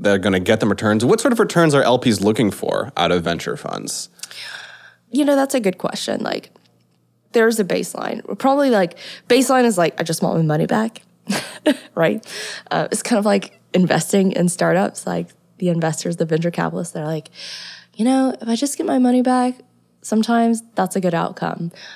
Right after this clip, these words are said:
Speaker 2: One X, two X, that's a mediocre outcome. Like, three X is good, four and five X is great, and then everything above five X is just like, hey, it's stellar."
Speaker 1: Sure.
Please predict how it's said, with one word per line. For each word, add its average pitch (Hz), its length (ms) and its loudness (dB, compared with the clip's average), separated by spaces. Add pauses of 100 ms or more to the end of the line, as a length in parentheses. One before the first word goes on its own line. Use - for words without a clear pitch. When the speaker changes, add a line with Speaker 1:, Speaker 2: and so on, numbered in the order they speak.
(160)
Speaker 2:
One 208 240 2
X, 247 360 0
two 240 240 2
X, 233 480 -2 (320)
that's - 560 -4
a 202 100 -2
mediocre 175 580 2
outcome. - 600 -6
Like, - 280 -8 (340)
three 262 220 4
X 240 440 0 (140)
is 160 180 -2
good, 262 400 0 (440)
four 220 320 0
and 214 80 -2
five 220 280 2
X 233 400 -2 (120)
is 175 280 -2
great, 277 440 2
and 185 180 0
then 170 400 0 (140)
everything 254 440 0
above 226 300 0
five 240 320 2
X 254 320 0
is - 300 -6
just - 280 -8
like, - 180 -10
hey, 196 440 -2 (720)
it's 180 160 -6
stellar." - 480 -4 (880)
Speaker 1:
Sure. 120 460 2